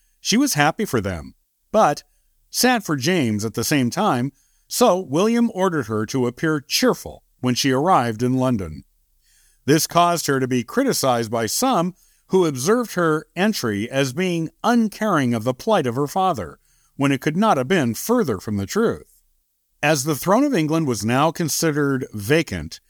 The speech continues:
it was offered jointly to William and Mary as equal monarchs. An argument had been made that Mary should be sole monarch as the rightful hereditary heir, but William believed a husband could not be subject to his wife,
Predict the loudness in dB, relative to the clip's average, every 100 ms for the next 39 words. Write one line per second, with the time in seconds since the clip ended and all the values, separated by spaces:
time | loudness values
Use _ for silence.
0 | _ _ -2 0 2 2 2 -2 -4 0
1 | 0 0 -4 -8 -4 -2 0 0 0 0
2 | 0 0 0 -2 -4 -2 -2 0 0 0
3 | -2 0 0 -2 -4 -10 _ -18 -18 _
4 | _ _ 0 2 2 0 -2 -2 -4 _
5 | _ _ -2 0 2 2 2 0 2 0
6 | 0 -2 0 2 0 0 -2 0 -2 -2
7 | 0 0 0 0 -2 -2 -2 -4 -10 -4
8 | -2 -2 0 0 0 0 -2 -2 -4 _
9 | _ 0 2 0 -2 -2 -2 -4 -4 -4
10 | -6 -16 _ _ _ _ 0 2 0 2
11 | 2 0 0 0 0 0 0 0 0 0
12 | -2 -2 -2 0 0 0 -2 0 0 0
13 | -2 -2 -2 0 0 0 0 -10 -20